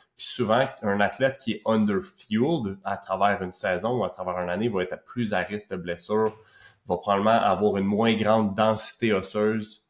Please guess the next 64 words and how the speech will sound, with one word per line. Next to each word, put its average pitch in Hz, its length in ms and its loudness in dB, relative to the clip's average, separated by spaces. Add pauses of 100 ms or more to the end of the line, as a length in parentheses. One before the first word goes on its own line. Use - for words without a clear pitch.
euh, 92 200 0
probablement 98 420 -2
qu'il 104 260 -10
va 101 180 -2
moins 110 300 2
bien 110 200 2
récupérer 101 420 -6
puis - 80 -20
tout - 160 -20
ça. - 120 -20 (400)
Fait 98 200 0
que 90 60 -6
d'avoir 107 340 4
une 98 140 0
bonne 113 280 2
disponibilité 117 960 0
énergétique, 101 640 -2
c'est 120 180 -10
super 107 640 -6
important. - 420 -12 (120)
Fait - 80 -20
que - 40 -20
c'est 107 100 -18
pas 165 120 2
parce 139 260 0
que 117 100 -4
tu - 240 -12 (120)
perds 127 340 4
pas 110 120 -2
de 107 60 -12
poids, 120 260 0
par 110 120 2
exemple, 107 320 -2
que - 60 -8
t'as 98 140 -6
une 98 80 -4
mauvaise 98 400 0 (100)
disponibilité 104 680 -8
énergétique. 101 500 -2
Puis - 120 -18
ce - 40 -20
qu'on 98 220 -4
vise 117 260 -2
à 92 80 0
faire 110 320 -2
avec 87 140 -6
des 92 160 -2
athlètes 107 320 -4
en 95 100 -6
saison, 98 360 -6
c'est 98 260 -12
d'augmenter 123 640 2
la 92 100 -6
quantité 87 320 -12
qu'ils - 140 -16
mangent 117 260 -4
pour - 140 -20
qu'il 113 120 -8
y 113 40 -2
ait 110 40 -2
une 98 160 -4
bonne 123 260 4
disponibilité 101 760 -8
énergétique. 95 600 -4